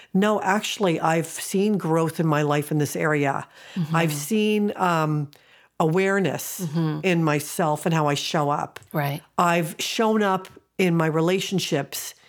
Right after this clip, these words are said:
Speaker 1: in ways that I didn't think I could back in twenty eighteen."
Speaker 2: Mm-hmm.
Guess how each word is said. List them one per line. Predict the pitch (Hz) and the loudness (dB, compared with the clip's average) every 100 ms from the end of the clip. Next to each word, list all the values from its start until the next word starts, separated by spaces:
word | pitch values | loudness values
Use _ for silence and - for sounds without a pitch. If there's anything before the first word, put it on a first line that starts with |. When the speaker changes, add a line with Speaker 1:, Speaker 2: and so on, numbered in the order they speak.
| - _ _ - | -20 _ _ 0
Speaker 1:
in | 180 165 | 2 4
ways | 170 165 170 160 | 2 2 0 0
that | 165 | 0
I | 156 | 2
didn't | 156 185 175 | 0 -2 -2
think | - 160 | -2 0
I | 156 | 0
could | - - 165 135 | 0 0 0 2
back | 139 139 | 0 0
in | 147 | -2
twenty | - 147 139 | 0 2 2
eighteen." | 143 - 165 131 135 | 0 0 0 0 0
Speaker 2:
Mm-hmm. | 185 156 151 | 0 2 0